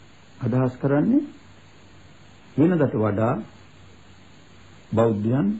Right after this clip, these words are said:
පන්සල් යන්නට වැඩ යොදා ගත්තා. සිල් රකින්නට, භාවනා කරන්නට, බෞද්ධ පිළිවෙත් දියුණු කරන්නට වැඩ යොදා ගත්තා.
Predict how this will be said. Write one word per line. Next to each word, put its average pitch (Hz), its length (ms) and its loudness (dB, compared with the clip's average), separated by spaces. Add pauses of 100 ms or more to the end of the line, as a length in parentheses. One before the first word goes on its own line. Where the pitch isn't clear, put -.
පන්සල් 131 520 0
යන්නට 107 380 0 (520)
වැඩ 113 220 0
යොදා 98 340 -2
ගත්තා. - 400 -12 (1500)
සිල් 127 200 2
රකින්නට, 175 500 0 (180)
භාවනා 107 520 0
කරන්නට, 196 440 -2 (400)
බෞද්ධ 131 320 0
පිළිවෙත් 107 400 0
දියුණු 110 280 0
කරන්නට - 440 -6 (520)
වැඩ 107 200 -2
යොදා 104 300 -4
ගත්තා. - 420 -14